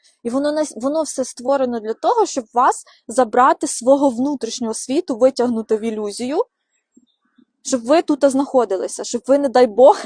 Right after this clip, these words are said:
<laughs> не пішли всередину себе і не згадали, хто ви є. Тому що потім,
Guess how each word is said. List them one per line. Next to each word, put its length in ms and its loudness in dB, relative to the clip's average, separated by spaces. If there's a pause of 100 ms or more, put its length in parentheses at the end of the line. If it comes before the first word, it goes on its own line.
<laughs> 100 -20
не 140 -2
пішли 320 -2
всередину 540 0
себе 320 2
і 120 0
не 100 2
згадали, 460 4
хто 220 4
ви 100 2
є. 260 -4 (320)
Тому 200 -2
що 180 -6
потім, 480 2